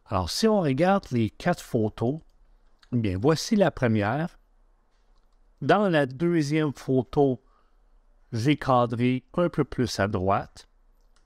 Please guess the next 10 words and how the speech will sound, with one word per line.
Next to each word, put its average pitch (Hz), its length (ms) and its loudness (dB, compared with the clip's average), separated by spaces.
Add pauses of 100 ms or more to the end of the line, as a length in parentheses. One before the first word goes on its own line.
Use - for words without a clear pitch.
(340)
Dans 196 200 4
la 185 160 4
troisième 143 720 0
photo, 131 680 -2 (600)
j'ai 143 320 0
cadré 123 760 0 (120)
en 151 260 2
bas 127 320 2 (120)
à 107 160 0
gauche. 113 640 -2